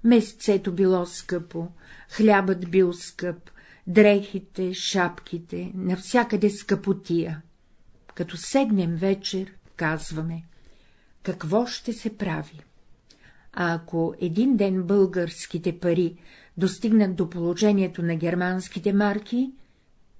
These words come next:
питам ви тогава, какъв ще ви бъде халът?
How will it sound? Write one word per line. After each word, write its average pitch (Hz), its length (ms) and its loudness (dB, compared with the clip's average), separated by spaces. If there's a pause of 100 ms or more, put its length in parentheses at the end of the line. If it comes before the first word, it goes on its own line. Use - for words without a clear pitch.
(120)
питам 226 340 2
ви 190 140 -2
тогава, 175 480 -2 (580)
какъв 180 420 0
ще - 240 -4
ви 208 120 2
бъде 196 320 2
халът? 156 680 -2